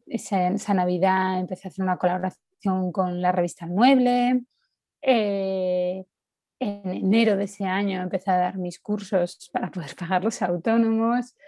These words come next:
Eh, y ya, ya poco a poco todo fue enlazándose y, y al año siguiente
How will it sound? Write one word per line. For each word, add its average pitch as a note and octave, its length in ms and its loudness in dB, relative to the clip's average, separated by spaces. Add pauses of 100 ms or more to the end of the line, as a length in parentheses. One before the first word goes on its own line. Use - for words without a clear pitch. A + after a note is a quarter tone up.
(460)
Eh, F#3+ 1160 4
y F#3+ 180 -2
ya, G3 460 2 (680)
ya G3+ 240 0
poco G3+ 180 -2
a F#3 80 2
poco G3+ 260 -4
todo G3 220 -2
fue G3+ 220 -8
enlazándose A3 840 0
y, G3 300 0
y E3 480 -6
al D#3+ 120 -2
año D#3+ 180 -4
siguiente F3 560 2